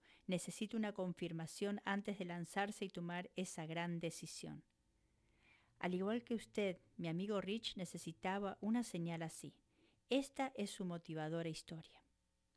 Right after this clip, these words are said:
Había estado orando durante varios años para saber si el Señor quería que dejara mi trabajo como profesor en la Ohio State University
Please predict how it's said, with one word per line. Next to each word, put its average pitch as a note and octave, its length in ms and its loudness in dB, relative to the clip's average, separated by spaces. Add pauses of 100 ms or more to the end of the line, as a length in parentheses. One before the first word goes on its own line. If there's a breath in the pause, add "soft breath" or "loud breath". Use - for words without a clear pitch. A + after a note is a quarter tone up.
(400 loud breath)
Había B3+ 220 8
estado A3 300 6
orando F#3+ 420 2
durante E3+ 400 -2
varios G3 460 0
años G3+ 240 -2
para E3+ 240 -4
saber G#3 480 0
si - 160 -4
el D#3+ 80 -6
Señor F#3+ 500 -2
quería F3+ 360 -2
que F3+ 120 -6
dejara F3+ 380 -2
mi E3+ 100 -2
trabajo F#3+ 480 -2
como E3+ 300 -4
profesor F3+ 640 0 (420 loud breath)
en E3+ 200 2
la E3 200 0 (100)
Ohio F#3 440 2
State - 400 0
University E3 720 0